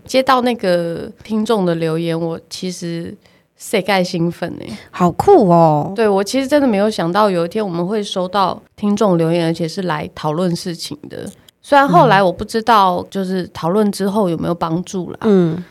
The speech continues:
Speaker 1: 对，因为他好像是睡眠障碍的问题，就是他已经
Speaker 2: 嗯。
Speaker 1: 持续半年，睡眠这件事情是辛苦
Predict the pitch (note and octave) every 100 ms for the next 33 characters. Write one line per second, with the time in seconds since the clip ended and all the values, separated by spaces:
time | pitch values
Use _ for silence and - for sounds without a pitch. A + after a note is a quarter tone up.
0 | _ _ - F3 - G#3+ B3+ G#3 F#3+ F#3+
1 | A3+ F#3 A#2+ - - D4+ A3 F3 F#3 -
2 | F#3 F#3+ E3 D#3+ E3+ D#3 - - - A3
3 | - E3+ E3+ D#3 D3+ D3 F#3+ G3 G3 F3+
4 | - - - F3+ - A3 - G#3 D#3+ D#3
5 | - - G#3+ _ - - F#3 E3+ D#3 F3
6 | G3 F#3+ G3+ F#3 E3 F#3 - F#3 D#3 F#3+
7 | - F#3+ G3+ -